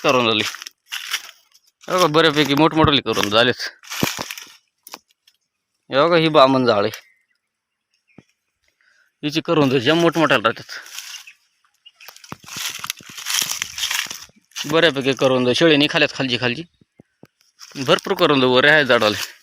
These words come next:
ए, आल्या शेळ्या आपल्या. चला आता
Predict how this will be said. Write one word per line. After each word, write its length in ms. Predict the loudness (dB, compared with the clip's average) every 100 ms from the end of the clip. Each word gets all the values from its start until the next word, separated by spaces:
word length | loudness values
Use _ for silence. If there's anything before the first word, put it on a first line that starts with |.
| -20 -16 -10 -8 -10 -8 -8 -8 -10 -12 -12 -14 -10 -10 -10 -12 -12 -14 -20 -20 -8
ए, 100 | -2
आल्या 240 | 2 2 2
शेळ्या 260 | 4 4
आपल्या. 200 | 2 -2
चला 180 | 0 0
आता 120 | 0